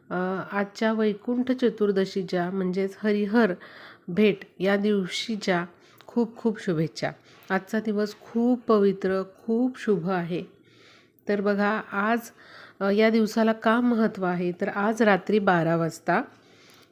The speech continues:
चतुर्दशी दिवशी हरी आणि हर यांची भेट होते. म्हणजेच कोणाची, तर भगवान विष्णू आणि शिवशंभो शंकरांची आज रात्री बारा वाजता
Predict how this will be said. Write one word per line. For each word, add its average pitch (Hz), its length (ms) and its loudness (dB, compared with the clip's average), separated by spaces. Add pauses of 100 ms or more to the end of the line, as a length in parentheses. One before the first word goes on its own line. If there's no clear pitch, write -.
(460)
चतुर्दशी 233 680 2
दिवशी 180 500 2 (880)
हरी 233 320 4
आणि 208 260 0
हर 220 280 2 (420)
यांची 196 320 2
भेट 202 340 2
होते. 151 260 -4
म्हणजेच 208 440 2
कोणाची, 220 500 2 (120)
तर 220 140 2
भगवान 202 480 0
विष्णू 196 480 -2
आणि 190 420 0 (680)
शिवशंभो 247 680 4
शंकरांची 196 760 0
आज 196 280 0
रात्री 196 420 2
बारा 185 360 2
वाजता 175 440 -4